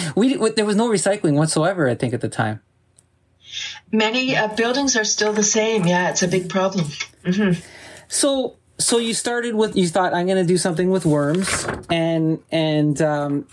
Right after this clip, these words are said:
Speaker 1: it, it started because of the garbage issue. Now, what do worms actually do when it comes to compost? Uh, what's their, what's the value in putting, and I might be saying this wrong, by the way, w-, is there value in putting them into the compost? Is that what you do? Or, or are they part of some sort of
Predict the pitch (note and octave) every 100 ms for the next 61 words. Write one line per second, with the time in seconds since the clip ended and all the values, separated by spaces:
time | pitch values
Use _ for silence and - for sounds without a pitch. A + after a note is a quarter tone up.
0 | - D#3+ D#3+ D#3 - E3 F3 F3 E3 F3
1 | D#3+ D#3 D3+ C#3 C3+ C#3+ C3+ C#3 - F3
2 | G#3 - - - _ F#3+ F#3+ - F#3 A3+
3 | A#3+ C4 G#3 G3+ G3 F3+ F3+ - F3 D#3+
4 | C#3 D#3 D#3 C3+ C3 D#3 C#3+ C3+ D3 C#3
5 | C3+ - C3+ C3 - A#2 A2+ - A#2 D3
6 | D3 F#3+ - G#3 F#3+ E3+ F3 B3+ - B3
7 | F3+ D#3+ E3 F3+ F3 E3 D3 C#3+ F3 E3
8 | D#3+ D3+ - - - D#3 G#3 F#3+ C3 B2+
9 | C#3 C3+ A#2+ A2 B2 A#2+ A#2 A#2 A#2 A#2+
10 | - - - - F3 - F3+ F#3 E3 F#3
11 | G#3+ G3+ F3 F#3+ F3 C#3+ - G#3+ A#3+ A#3+
12 | - A3+ A#3 A#3+ A#3+ C4+ C4 D#3 F3+ G3+
13 | G#3+ G#3+ F3+ A3 B3 E3+ E3 E3 D#3+ D#3+
14 | D#3 D#3 D3+ D3 - F#3 F3+ D#3+ E3+ D#3+
15 | E3 B2+